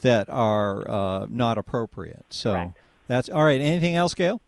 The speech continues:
Speaker 2: Uh, that's it for now. I mean, I can go on forever, but we'll certainly chat another time. The, the session's
Speaker 1: That
Speaker 2: coming
Speaker 1: we
Speaker 2: up, and
Speaker 1: shall.
Speaker 2: I'm
Speaker 1: They will
Speaker 2: sure
Speaker 1: do more evil stuff.
Speaker 2: there'll
Speaker 1: That's
Speaker 2: be
Speaker 1: what
Speaker 2: more
Speaker 1: they
Speaker 2: evil
Speaker 1: do.
Speaker 2: stuff coming across that we'll be able to talk about.
Speaker 1: <laughs> Thank you, Gail.
Speaker 2: Thank you, Todd, and you have a wonderful Christmas.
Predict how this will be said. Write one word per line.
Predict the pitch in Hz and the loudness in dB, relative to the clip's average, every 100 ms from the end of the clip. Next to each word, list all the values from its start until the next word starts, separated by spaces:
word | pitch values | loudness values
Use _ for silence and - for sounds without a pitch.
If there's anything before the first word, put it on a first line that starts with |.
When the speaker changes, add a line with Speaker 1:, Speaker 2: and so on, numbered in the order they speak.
| - | -10
Speaker 2:
Uh, | 170 | -10
that's | 160 196 - | -6 -8 -8
it | 247 - | -10 -8
for | |
now. | 175 185 202 | -6 -4 -4
I | 165 | -4
mean, | 170 165 | -6 -6
I | 160 | -6
can | 170 | -8
go | 170 175 | -6 -2
on | 175 | -2
forever, | 175 170 190 180 | -4 0 0 0
but | 156 160 | -2 -2
we'll | 160 160 - | -2 -6 -4
certainly | 202 208 190 170 - | -2 -2 -2 -6 0
chat | 202 202 | 2 2
another | 196 190 185 | 2 2 2
time. | 180 208 254 143 160 | 0 2 2 2 -2
The, | 165 | -6
the | 156 156 - | -6 -12 0
session's | 160 - 185 - | 0 0 -6 -2
Speaker 1:
That | 127 120 | 0 2
Speaker 2:
coming | 143 | 2
Speaker 1:
we | |
Speaker 2:
up, | 131 | 2
and | |
Speaker 1:
shall. | - 156 117 | 2 0 2
Speaker 2:
I'm | 110 | 2
Speaker 1:
They | 131 | 4
will | 151 | 4
Speaker 2:
sure | 143 | 4
Speaker 1:
do | 147 | 4
more | 143 143 135 | 4 4 2
evil | 135 123 | 0 -2
stuff. | - 127 107 - | -4 -6 -8 -10
Speaker 2:
there'll | 156 170 | -2 0
Speaker 1:
That's | 165 | 2
Speaker 2:
be | |
Speaker 1:
what | 160 - | 0 0
Speaker 2:
more | - | 0
Speaker 1:
they | |
Speaker 2:
evil | 117 90 | -2 -4
Speaker 1:
do. | - | -2
Speaker 2:
stuff | 151 - | -2 -2
coming | - 147 | -8 -10
across | 143 - 123 - | -10 -6 -6 -8
that | |
we'll | 131 | -14
be | 123 | -8
able | 120 113 | -8 -8
to | - | -8
talk | 101 - 78 - 175 | -8 -10 -16 -4 0
about. | - 170 | 0 -2
Speaker 1:
<laughs> | |
Thank | - 175 175 | -4 -4 -2
you, | 165 | -4
Gail. | 123 135 120 135 - | 0 0 0 -2 0
Speaker 2:
Thank | 214 214 | 0 0
you, | |
Todd, | 214 190 | 0 0
and | 190 | 0
you | 185 | -2
have | 196 | -2
a | |
wonderful | 190 196 190 185 | -2 -2 -4 -4
Christmas. | 190 185 170 | -4 -4 -6